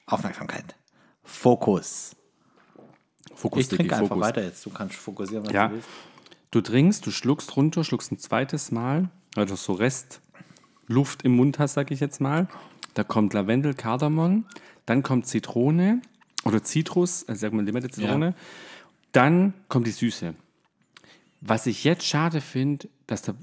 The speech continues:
Speaker 2: die Würze, der Pfeffer
Speaker 1: Der
Speaker 2: komplett
Speaker 1: Pfeffer ist
Speaker 2: weg ist.
Speaker 1: weg?
Speaker 2: Ja.
Speaker 1: Ganz weg.
Speaker 2: Das fänd ich jetzt noch nice.
Speaker 1: Ja,
Speaker 2: Ja?
Speaker 1: versteh
Speaker 2: Also
Speaker 1: ich.
Speaker 2: vielleicht schon
Speaker 1: Kann ich verstehen.
Speaker 2: gar nicht hinterher. Ansonsten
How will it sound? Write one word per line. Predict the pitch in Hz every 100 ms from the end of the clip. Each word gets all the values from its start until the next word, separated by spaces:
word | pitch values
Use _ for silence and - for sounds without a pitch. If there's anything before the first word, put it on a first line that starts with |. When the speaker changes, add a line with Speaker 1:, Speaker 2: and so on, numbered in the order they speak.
| -
Speaker 2:
die | 107 101
Würze, | 127 135 - 120
der | 110
Pfeffer | - 120 117
Speaker 1:
Der | -
Speaker 2:
komplett | 104 101 143
Speaker 1:
Pfeffer | 143
ist | 127
Speaker 2:
weg | 139
ist. | -
Speaker 1:
weg? | -
Speaker 2:
Ja. | 104 120 135 -
Speaker 1:
Ganz | - - -
weg. | - -
Speaker 2:
Das | 135
fänd | - 151 139
ich | -
jetzt | 143 -
noch | 139 - - - -
nice. | 127 123 127 180 147 139 - -
Speaker 1:
Ja, |
Speaker 2:
Ja? | 135 208
Speaker 1:
versteh | - -
Speaker 2:
Also | 143
Speaker 1:
ich. | 120
Speaker 2:
vielleicht | 131 127
schon | 123
Speaker 1:
Kann | 117
ich | 127
verstehen. | - - 139 156 - -
Speaker 2:
gar | 120 151
nicht | 170 -
hinterher. | 170 160 165 185 196 - - _ _ _ _ - _ _ -
Ansonsten | 107 101 143 160 165 170